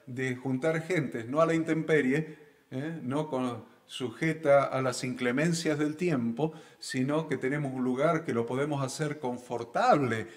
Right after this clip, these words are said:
para recibir a las personas en esta reunión general abierta al público, donde más, mientras más gente venga, mejor, y, y si vienen los pecadores, es el lugar exacto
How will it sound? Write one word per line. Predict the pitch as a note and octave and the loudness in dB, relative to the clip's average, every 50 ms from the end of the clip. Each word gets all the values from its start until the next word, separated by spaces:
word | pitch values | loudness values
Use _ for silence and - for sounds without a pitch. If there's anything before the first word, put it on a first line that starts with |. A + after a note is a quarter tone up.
| - - - - _ | -20 -20 -20 -10 _
para | - A#2 A#2 A#2+ A2+ | -2 0 0 0 0
recibir | G#2+ A2+ A2 - - A#2+ A2 B2+ F3+ G#3+ | -2 -4 -6 -4 -4 -2 0 2 2 4
a | A3 | 6
las | F#3+ F#3+ F3+ | 4 4 4
personas | - F#3 F3+ - - - F#3 D3+ A#2+ A2 A#2 B2+ D#3 D#3+ - - - - - | 2 0 -4 -4 -4 -4 -4 -4 -4 -4 -4 -4 -6 -6 -8 -14 -20 -16 -8
en | - B2 B2+ D#3 | -6 -4 -4 -4
esta | F3 E3 E3+ D3 | -2 0 0 0
reunión | C3+ C3+ C3+ C#3 D3+ D#3+ E3 D3+ | 2 2 0 0 0 0 0 0
general | D#3+ D#3 C#3+ B2+ B2+ B2+ C3 C#3+ D3+ E3+ F#3 F3+ - - | -2 -4 -2 -2 0 2 2 2 2 2 0 -2 -2 -4
abierta | A#2 A#2 A2+ B2 C#3 D#3 E3 E3+ E3+ E3 | -6 -4 -2 -2 -2 -2 -2 -2 -2 -4
al | D#3 D3+ | -4 -4
público, | D3+ E3 D#3 C#3 C#3 C#3+ C#3+ C#3+ C3 | -2 -2 -2 0 0 -2 -2 -4 -6
donde | A#2+ B2 A2 G#2 G#2+ | -4 -6 -6 -6 -4
más, | G#2+ B2 C#3+ D#3+ D#3 - - - - - | -2 -2 -2 -4 -4 -8 -18 -20 -18 -12
mientras | - A#2 G#2+ A#2 A#2 A#2+ | -12 -10 -6 -4 -2 0
más | C3+ D3+ D#3 D#3 | 0 0 -2 -2
gente | - F3+ F3+ E3 E3 E3 | -4 -4 -4 -2 -2 -2
venga, | D3 C#3+ D3 D3+ D#3 D3+ D#3+ D#3+ D#3+ - - - - | 0 0 0 0 -2 -2 -4 -4 -6 -10 -18 -10 -6
mejor, | C#3+ D3+ D#3+ - G3 F3 D3+ C#3+ E3 E3 - - - - - | -4 -4 -2 0 2 2 2 2 0 -2 -8 -12 -18 -10 -4
y, | D3+ C#3+ C3 B2+ C3 - D3+ C#3 | -2 -2 0 -2 -2 -4 -6 -6
y | B2 | -6
si | - - C3+ | -4 -4 0
vienen | B2+ D3 E3 F3+ F3 E3 | 2 2 2 2 2 2
los | E3 E3 - | 2 2 0
pecadores, | - D#3 D3 D#3 D3 D3 D#3+ D#3 D#3+ E3+ E3 E3+ - | 0 -2 2 4 4 4 4 4 2 2 0 -2 -4
es | - D3+ C#3 - | -4 -4 -4 -2
el | D3 C3+ | 0 0
lugar | B2+ C3+ C#3 D3+ D3 C#3+ | 2 4 4 4 4 4
exacto | B2+ - - F3 - - - B2+ B2 | 2 0 0 0 0 -2 -4 -6 -6